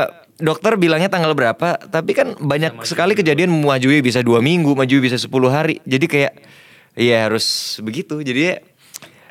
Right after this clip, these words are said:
Speaker 1: kayaknya apa ya, tanpa disengaja, tanpa disadarin, eh, insting, ya, you're gonna be a father itu akan datang sendiri gitu. Jadi kayak tiba-tiba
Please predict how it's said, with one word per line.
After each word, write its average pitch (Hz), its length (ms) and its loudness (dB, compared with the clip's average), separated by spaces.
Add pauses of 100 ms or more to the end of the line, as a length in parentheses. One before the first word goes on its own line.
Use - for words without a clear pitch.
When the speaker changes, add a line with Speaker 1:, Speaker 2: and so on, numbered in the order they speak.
(340)
Speaker 1:
kayaknya 170 680 2
apa 185 220 -2
ya, 117 180 4 (920)
tanpa 143 340 -2
disengaja, 127 640 0
tanpa 127 240 -2
disadarin, 107 800 0 (120)
eh, 110 460 2 (100)
insting, 113 680 2
ya, 104 300 2
you're 101 180 4
gonna 110 220 2
be 101 100 2
a 98 80 2
father 98 240 -2
itu 110 160 -4
akan 123 240 -2
datang 101 180 -2
sendiri 104 440 0
gitu. 95 180 -2
Jadi 104 220 0
kayak 107 440 -2
tiba-tiba 104 540 0